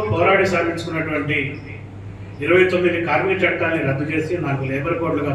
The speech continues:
మార్చింది. ఈ నాలుగు లేబర్ కోడ్లు కూడా పెట్టుబడిదారులకు ప్రయోజనం పొందేటువంటి పద్ధతుల్లో ఉన్నాయి. మన దేశంలో ఉన్నటువంటి ప్రభుత్వ రంగ సంస్థల్లో నూటికి నూరు శాతం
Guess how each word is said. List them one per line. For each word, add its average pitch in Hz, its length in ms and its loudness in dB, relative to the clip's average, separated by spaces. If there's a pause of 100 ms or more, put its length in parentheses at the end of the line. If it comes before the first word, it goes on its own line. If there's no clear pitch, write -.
మార్చింది. 156 420 -2 (960)
ఈ 170 160 4
నాలుగు 214 300 6
లేబర్ 196 300 4
కోడ్లు 180 280 4 (100)
కూడా 165 220 2 (440)
పెట్టుబడిదారులకు 175 840 2
ప్రయోజనం 156 420 0 (840)
పొందేటువంటి 180 560 2
పద్ధతుల్లో 143 460 4
ఉన్నాయి. - 200 -2 (880)
మన - 100 -2 (100)
దేశంలో 220 340 6
ఉన్నటువంటి 190 500 4
ప్రభుత్వ 170 340 4
రంగ 170 220 2
సంస్థల్లో 156 480 -2 (1120)
నూటికి 214 360 8
నూరు 175 200 4
శాతం 165 320 0